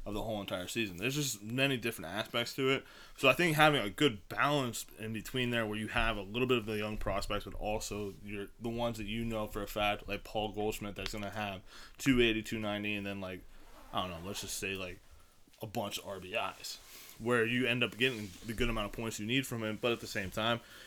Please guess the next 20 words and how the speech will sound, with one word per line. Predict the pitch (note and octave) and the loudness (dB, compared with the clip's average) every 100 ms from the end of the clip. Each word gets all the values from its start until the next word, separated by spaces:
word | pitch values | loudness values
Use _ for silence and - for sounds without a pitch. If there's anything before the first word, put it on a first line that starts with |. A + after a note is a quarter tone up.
| - | -8
you | G#2 | -4
know, | G#2 | -4
he | G2+ A2+ G2+ | -2 -2 2
is | A2+ A2+ | 2 4
getting | A#2 A2 | 2 0
up | G#2+ G#2 | -4 -2
in | G2+ | 0
age. | A2 A#2 | 2 2
He | A2 | 0
could | - A2+ G#2+ F#2 | 0 -2 -2 -2
be, | G2+ G2+ G2+ - | -2 -2 -4 -10
you | F#2+ | -8
know, | F#2+ G2+ | -6 -4
not | G2+ G2 | -4 -4
seeing | - A2+ A2+ | -2 -2 -2
it | |
like | G#2 G2 | -2 -4
he | A2 | -4
used | G2+ B2 - | -2 -2 2
to, | B2 A#2 | 4 4